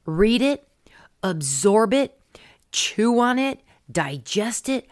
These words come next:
let God's word permeate through your whole being, because it says it penetrates even dividing soul and spirit,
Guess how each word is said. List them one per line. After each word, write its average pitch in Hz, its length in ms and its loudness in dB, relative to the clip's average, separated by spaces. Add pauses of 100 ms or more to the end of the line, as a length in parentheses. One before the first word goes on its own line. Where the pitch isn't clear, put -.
(220)
let 208 280 0
God's 190 340 -2
word 170 380 -2
permeate 233 640 -2
through 208 220 -4
your 165 240 0
whole 220 580 0 (380)
being, 196 580 0 (260)
because 202 300 -2
it 196 140 -2
says 220 320 0
it - 140 -4
penetrates 214 520 -2
even 196 260 -2
dividing 175 500 -2
soul 196 340 0
and 180 120 0
spirit, 220 520 0